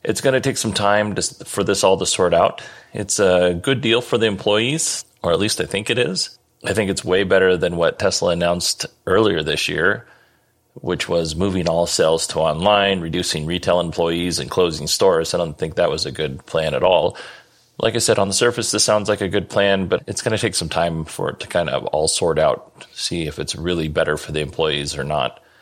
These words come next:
One thing you can count on for sure, it's gonna be better for Tesla, because why would they roll it out if it wasn't better for the company some way, somehow? Our next story comes from Vice, Matthew Gault.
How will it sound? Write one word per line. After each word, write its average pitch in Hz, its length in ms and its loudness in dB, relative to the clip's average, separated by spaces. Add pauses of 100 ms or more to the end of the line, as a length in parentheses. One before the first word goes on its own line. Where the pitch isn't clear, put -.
(280)
One 104 160 0
thing 98 160 -2
you 87 140 -2
can 87 140 -6
count 87 180 0
on 80 120 0
for 80 120 -6
sure, 135 260 0
it's - 160 -2
gonna 95 160 0
be 78 140 -4
better 76 180 -2
for 78 140 -4
Tesla, 87 480 0
because 78 440 -2
why 80 140 2
would 76 160 -2
they 71 140 -2
roll 67 220 0
it 62 60 0
out 55 300 0
if - 140 -8
it 71 100 -2
wasn't 73 380 -4
better 73 240 -2
for - 160 -6
the 73 100 -8
company 67 600 -6 (420)
some 76 340 0
way, 62 220 -2
somehow? - 640 -4 (640)
Our 90 80 0
next 117 180 0
story 95 220 0
comes 90 260 -4
from 80 320 -4
Vice, 110 560 -2 (280)
Matthew 87 460 -4
Gault. - 420 -2